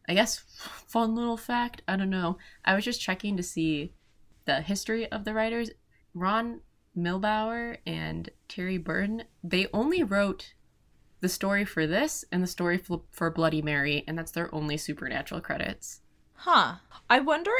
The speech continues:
Speaker 2: if they were, like, C W people that just got pulled in for the first season to, like, pad out the writers' room.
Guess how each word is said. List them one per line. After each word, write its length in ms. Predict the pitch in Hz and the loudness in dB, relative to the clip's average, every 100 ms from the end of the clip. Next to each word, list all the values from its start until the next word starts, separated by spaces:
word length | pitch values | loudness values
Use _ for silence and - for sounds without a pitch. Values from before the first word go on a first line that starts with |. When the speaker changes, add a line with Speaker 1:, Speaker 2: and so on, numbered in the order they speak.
| 539 | 0
Speaker 2:
if 200 | 330 - | -4 -4
they 120 | 285 | -4
were, 220 | 269 262 | -2 -2
like, 480 | 233 190 135 - - _ | 2 0 0 -6 -20 _
C 280 | - - 240 | -12 -2 0
W 360 | 196 170 180 202 | 4 4 2 -2
people 360 | 202 214 214 | -4 -6 -4
that 180 | 214 190 | -2 -2
just 220 | 190 185 | -4 -8
got 240 | - 170 - | -2 0 0
pulled 260 | - 180 | -4 -2
in 160 | 175 170 | -2 -4
for 140 | - | -8
the 80 | 185 | -10
first 520 | 175 151 165 - - | -6 -6 -6 -10 -14
season 680 | - - 156 180 202 262 311 - - _ - _ | -12 -8 -8 -4 -4 -4 -8 -16 -20 _ -20 _
to, 140 | - 202 | -8 -2
like, 260 | 160 151 | -2 -2
pad 240 | - 175 160 | 4 6 6
out 160 | 156 | 2
the 80 | 156 | -2
writers' 420 | - - 170 196 | -8 -6 -8 -8
room. 300 | 226 262 285 | -8 -6 -8